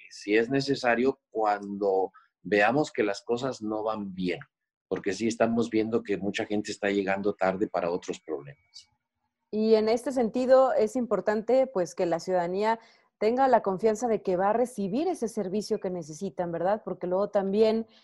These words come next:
Speaker 2: eh, se tiene el temor de ir al hospital, porque qué tal si llegando ahí me contagio de otras cosas, que puede
Speaker 1: Claro,
Speaker 2: ser
Speaker 1: eh, yo
Speaker 2: esa
Speaker 1: creo que
Speaker 2: idea.
Speaker 1: es el, eh, y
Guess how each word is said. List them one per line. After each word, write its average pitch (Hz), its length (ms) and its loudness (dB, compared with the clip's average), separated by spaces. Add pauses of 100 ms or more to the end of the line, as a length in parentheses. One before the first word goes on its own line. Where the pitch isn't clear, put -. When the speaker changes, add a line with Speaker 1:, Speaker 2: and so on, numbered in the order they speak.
(160)
Speaker 2:
eh, 170 280 -2
se 180 200 -4
tiene 226 380 2
el 208 160 -2
temor 202 420 2
de 208 140 2
ir 196 120 2
al 190 120 2
hospital, 196 540 0
porque 175 280 -8
qué 196 100 -2
tal 190 220 -2
si 185 140 -8
llegando 175 360 -2
ahí 180 120 0
me 175 160 -6
contagio 170 420 -4
de 170 60 0
otras 175 320 -4
cosas, 247 360 -4
que 120 100 0
puede 131 60 4
Speaker 1:
Claro, 147 300 6
Speaker 2:
ser 190 180 0
Speaker 1:
eh, 151 140 0
yo 139 220 4
Speaker 2:
esa 196 160 0
Speaker 1:
creo 185 100 4
que 190 60 2
Speaker 2:
idea. 180 140 6
Speaker 1:
es 165 120 -2
el, 170 180 -6 (440)
eh, 139 180 0
y 135 120 0